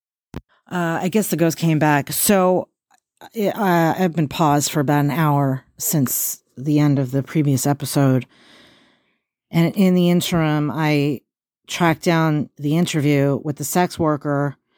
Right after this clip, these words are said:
And holy fucking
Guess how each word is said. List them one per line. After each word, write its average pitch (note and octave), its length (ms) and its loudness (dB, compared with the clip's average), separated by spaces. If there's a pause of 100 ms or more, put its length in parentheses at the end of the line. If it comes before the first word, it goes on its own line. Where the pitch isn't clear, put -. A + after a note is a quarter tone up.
(800)
And D#3+ 180 0
holy F#3+ 1000 0
fucking F#3+ 880 -2